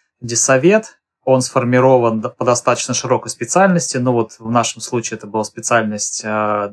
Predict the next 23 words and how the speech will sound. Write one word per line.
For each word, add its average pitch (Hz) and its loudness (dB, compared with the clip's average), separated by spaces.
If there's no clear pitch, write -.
по-моему, 107 -6
двенадцать 113 -2
два 113 2
нуля 110 0
ноль 113 -2
три 190 -2
она 190 4
называется, 139 0
гражданская, 131 2
предпринимательская, 120 -2
семейная, 127 -2
международная, 113 -2
частная. - -8
Естественно, 123 -2
когда 110 2
тебя 110 -2
кафедра 113 -2
твоя 110 0
выпустила 110 -4
на 104 -4
защиту, 120 0
ты 117 -8
подготовил 107 -2